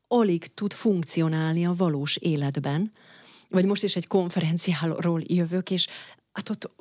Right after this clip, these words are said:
odajött hozzám egy úr, ez teljesen más konferencia, nem is a mi témakörünk, valahogy megtalált, és azt mondja, hogy hát ő, ö, bár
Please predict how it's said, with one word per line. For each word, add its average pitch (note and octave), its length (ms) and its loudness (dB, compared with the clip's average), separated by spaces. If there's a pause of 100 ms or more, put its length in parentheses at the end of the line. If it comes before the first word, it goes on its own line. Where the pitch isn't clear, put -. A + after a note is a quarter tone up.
(120)
odajött E3 340 2
hozzám D#3+ 340 0
egy D3+ 140 -2
úr, A3+ 300 2 (360)
ez - 160 -8
teljesen E3+ 360 2
más D#3 200 0
konferencia, E3 540 0
nem E3 160 0
is D3+ 140 0
a D3 60 0
mi D#3+ 300 0
témakörünk, B3 840 2 (280)
valahogy D#3+ 260 -2
megtalált, G#3 760 0
és F#3+ 140 -2
azt D3+ 160 -6
mondja, F#3+ 260 0
hogy F#3 180 -2 (440)
hát F3+ 300 -4
ő, F#3 260 0 (340)
ö, F3+ 220 -2 (120)
bár F3 480 -2